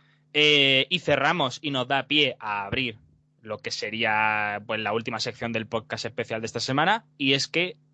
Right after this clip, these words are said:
está Xbox, bajo el sello de Summer Game Fest.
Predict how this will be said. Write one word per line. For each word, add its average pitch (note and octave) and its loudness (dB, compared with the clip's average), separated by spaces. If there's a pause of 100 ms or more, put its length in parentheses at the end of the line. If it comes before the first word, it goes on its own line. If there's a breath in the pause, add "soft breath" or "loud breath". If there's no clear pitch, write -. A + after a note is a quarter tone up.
(360)
está C#3+ 0
Xbox, A2+ -10 (100)
bajo A2 -12
el A2 -8
sello B2+ 0
de D3 0
Summer E3 -2
Game C#3+ -2
Fest. - -12